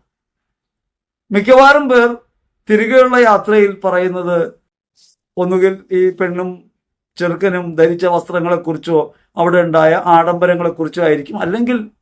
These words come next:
പ്രധാനമായിട്ടും കഴിച്ച ഭക്ഷണത്തെക്കുറിച്ചായിരിക്കും ചർച്ചകൾ മുഴുവൻ. ഈ ആഘോഷങ്ങളൊന്നും യഥാർത്ഥത്തിൽ അനുഭവിക്കാൻ കഴിയാത്ത രണ്ടുപേരാണ് ഈ മണവാളനും മണവാട്ടിയും. കാരണം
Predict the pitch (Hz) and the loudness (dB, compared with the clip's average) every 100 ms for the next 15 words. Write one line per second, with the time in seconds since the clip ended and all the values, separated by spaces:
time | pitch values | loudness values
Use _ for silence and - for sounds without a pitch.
0 | _ 185 160 175 170 165 160 160 160 151 | _ -10 -2 0 0 -2 -2 -2 -8 -10
1 | _ _ - 160 151 170 151 - 156 147 | _ _ -4 -2 -2 -2 -2 0 -6 -4
2 | 151 143 127 120 104 98 _ _ _ _ | -6 -6 -6 -6 -8 -16 _ _ _ _
3 | _ _ _ _ _ _ _ _ _ _ | _ _ _ _ _ _ _ _ _ _
4 | 131 123 143 127 123 120 107 107 - _ | -4 -2 -2 -2 -2 -2 -2 -6 -12 _
5 | _ _ _ _ _ _ _ _ _ _ | _ _ _ _ _ _ _ _ _ _
6 | _ _ _ _ _ - 254 254 262 262 | _ _ _ _ _ 0 4 6 6 2
7 | 285 277 269 277 277 165 - 175 214 214 | 0 0 -2 0 -2 -4 -6 -4 -4 -4
8 | 226 226 220 208 220 214 233 220 208 208 | -6 -2 -2 0 -2 -2 -4 -2 -2 -2
9 | 214 190 190 185 175 175 170 180 165 160 | -2 -4 -4 -2 -2 -2 -4 -4 -6 -4
10 | 151 147 143 143 135 127 120 113 123 165 | -4 -4 -4 -6 -6 -4 -4 -4 -6 -2
11 | 180 180 | -2 -2